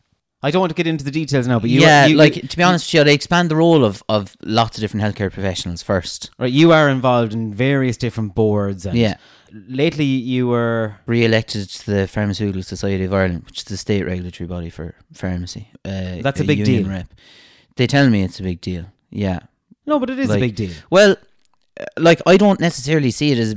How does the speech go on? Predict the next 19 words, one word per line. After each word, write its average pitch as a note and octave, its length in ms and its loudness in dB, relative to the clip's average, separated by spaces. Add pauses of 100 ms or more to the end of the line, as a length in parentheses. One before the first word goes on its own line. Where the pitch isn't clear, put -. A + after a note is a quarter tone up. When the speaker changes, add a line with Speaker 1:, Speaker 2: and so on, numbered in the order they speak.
Speaker 2:
like, A#2+ 220 0
I B2+ 40 0
see D#3+ 140 0
it C#3 80 2
as A2+ 140 0
an A#2+ 80 4
op-, A#2+ 160 2 (140)
opportunity C3 540 2
and A2+ 140 2
an G#2+ 80 2
obligation, F#2+ 600 -2 (120)
you G2+ 140 -4
know, G2+ 140 2
like, G2 180 -2
it's - 100 -8
an B2 60 4
opportunity B2+ 500 2
for A2 140 -4
me G#2 320 0